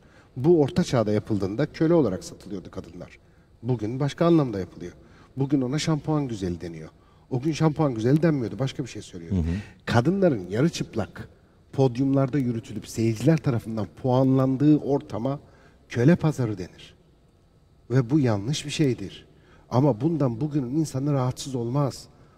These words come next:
Speaker 1: Anlamlar kaymıştır. Yani siz bunu nasıl yaparsınız ya? Bir kadın tenine göre nasıl değerlendirirsiniz bir kadını?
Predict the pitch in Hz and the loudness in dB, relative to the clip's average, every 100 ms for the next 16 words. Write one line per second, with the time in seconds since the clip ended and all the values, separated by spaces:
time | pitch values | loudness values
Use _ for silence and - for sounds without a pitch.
0 | - 113 135 131 139 147 - 120 120 139 | -4 0 2 2 2 0 2 0 0 -6
1 | - 104 - - - - 95 92 - 104 | -8 -12 -12 -20 -20 -14 -12 -10 -10 -10
2 | 107 107 117 120 - 101 - 95 98 98 | -10 -10 -6 -6 -4 -8 -8 -10 -8 -8
3 | - _ - - - - 123 - 110 127 | -10 _ -20 -20 -20 -6 -4 -4 -4 -4
4 | - 123 120 120 120 110 104 92 - - | 0 2 4 2 2 0 -2 -4 -8 -20
5 | _ _ - 131 143 156 135 123 110 101 | _ _ -4 4 10 12 12 10 4 -2
6 | 101 - 98 90 - 98 92 | -6 -6 -8 -8 -6 -6 -8